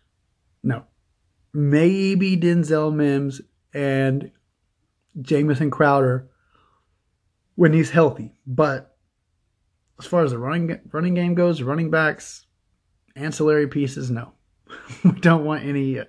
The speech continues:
Jets players on our teams. Now, let's switch over to the Los Angeles Chargers game because Justin Jackson, you know, a lot of people had some expectations for him after a solid showing in New Orleans.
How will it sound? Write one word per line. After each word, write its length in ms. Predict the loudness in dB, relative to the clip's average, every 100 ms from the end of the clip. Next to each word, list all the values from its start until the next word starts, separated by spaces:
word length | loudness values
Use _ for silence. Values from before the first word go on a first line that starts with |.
| _
Jets 380 | -14 -14 -16 -14
players 420 | -10 -8 -8 -8 _ -20 -20 -20 -20 -20 -20 -20 _
on 140 | 0
our 160 | 2 2
teams. 500 | 4 4 2 -6 -8
Now, 460 | 0 0 0 -6 _ _ _ _ _ _ _ _ _ _ _ _ -2
let's 220 | 0 0
switch 280 | 0 -2 4
over 280 | 6 6 2
to 640 | -2 2 4 6 4 2 -2 _ _ _
the 460 | -8 -6 -4 -6 -6
Los 300 | -8 -8 -6
Angeles 420 | -4 -2 -2 -6 -6
Chargers 460 | -2 0 0 -2
game 420 | 0 2 4 2 0
because 360 | -4 -4 -4
Justin 480 | -6 -6 -6 -6 -6
Jackson, 800 | -2 0 -2 0 2 4 0 -2 _ _ _ _
you 140 | -8 -4
know, 100 | -2
a 20 |
lot 240 | 0 -2
of 60 | 0
people 240 | -2 -2
had 200 | 0 -2
some 100 | 0
expectations 600 | -4 -4 -6 -2 -2 -2
for 140 | -4 -2
him 440 | 2 2 2 -2 -10 _ _
after 300 | -6 -4 -2
a 80 | -2
solid 360 | 0 0 0
showing 340 | -2 -2 0 0
in 100 | -2
New 160 | -4
Orleans. 540 | -2 -2 0 0 0